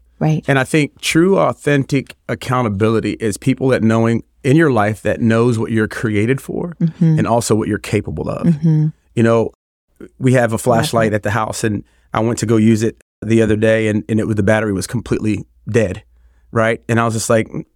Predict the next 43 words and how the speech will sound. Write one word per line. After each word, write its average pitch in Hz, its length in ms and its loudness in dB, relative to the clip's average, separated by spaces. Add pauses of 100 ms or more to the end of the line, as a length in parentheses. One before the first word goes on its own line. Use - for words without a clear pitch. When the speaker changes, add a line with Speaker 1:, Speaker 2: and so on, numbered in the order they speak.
(140)
Speaker 2:
"What 160 180 0
were 262 80 2
the 175 100 2
warning 131 380 0
signs?" 95 440 -4 (180)
Well, 170 160 4
it - 40 0
was - 100 0
just - 160 -2
Speaker 1:
Mm-hmm. 123 160 2
Speaker 2:
unuse. - 480 -4 (220)
Speaker 1:
Right. 147 320 0
Speaker 2:
Right? 127 360 0
And 120 160 2
so 127 340 0 (240)
what 143 200 0
I - 80 0
think 151 240 -2
accountability 117 840 0
is, 107 320 0
it's - 220 -4
like 120 300 0 (120)
giving 135 360 0
someone 117 720 0 (400)
the, 113 460 2 (640)
the 123 140 -2
keys, 135 540 2
the 104 100 0
wherewithal 135 600 2
to - 100 -10
continually 127 840 0
to 101 100 -4
check - 440 -4
your 107 120 0
battery. 101 480 -6
Speaker 1:
Mm-hmm. 156 500 2
Speaker 2:
And 110 160 4
one 143 140 2
of 160 80 2
the 139 60 -2
things 131 360 0
that, 117 380 0
uh, - 80 -6